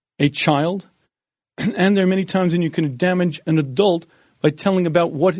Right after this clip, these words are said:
it was like for him as a child. Let's assume <clears throat> that there's a young man, we'll call him now, he's twenty-two years of age, and it happens to be, I know that when he was a kid, he had leukemia.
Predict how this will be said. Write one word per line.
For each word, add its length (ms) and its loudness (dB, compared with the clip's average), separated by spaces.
it 140 0
was 220 -2
like 220 0
for 180 -4
him 280 -4
as 160 -2
a 60 -8
child. 500 -4
Let's 180 0
assume 480 0
<clears throat> 40 -14
that 200 -2
there's 160 -2
a 40 -2
young 280 2
man, 420 -2
we'll 140 2
call 160 0
him 80 2
now, 120 2
he's 140 -2
twenty-two 400 0
years 200 2
of 100 0
age, 320 -2
and 100 0
it 40 4
happens 180 0
to 80 -2
be, 120 2
I 60 2
know 160 2
that 100 -2
when 100 0
he 60 0
was 100 -4
a 40 -6
kid, 220 -4
he 60 4
had 100 2
leukemia. 480 -2